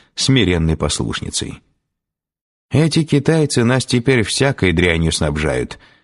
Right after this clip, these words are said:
а цены, будто обувь из Милана", заявила консьержка. Но тут же спохватилась.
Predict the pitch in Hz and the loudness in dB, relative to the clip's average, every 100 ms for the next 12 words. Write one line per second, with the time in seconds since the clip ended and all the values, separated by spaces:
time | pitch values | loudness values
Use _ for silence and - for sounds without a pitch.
0 | _ - 131 143 208 220 117 80 _ _ | _ -4 -2 0 2 2 0 -2 _ _
1 | - 143 147 156 135 110 120 135 131 135 | -2 0 2 2 2 2 2 2 4 4
2 | 90 76 76 82 _ _ _ _ _ - | 2 0 -2 -4 _ _ _ _ _ -2
3 | 82 85 76 73 73 - 76 - 55 55 | 0 2 2 0 0 0 -2 -2 -4 -6
4 | - - - _ _ _ _ _ _ _ | -8 -12 -14 _ _ _ _ _ _ _
5 | _ _ _ 76 80 - 73 67 69 - | _ _ _ -2 0 0 -2 -2 -2 -4
6 | - 76 - - - - - | -2 -4 -4 -10 -8 -8 -10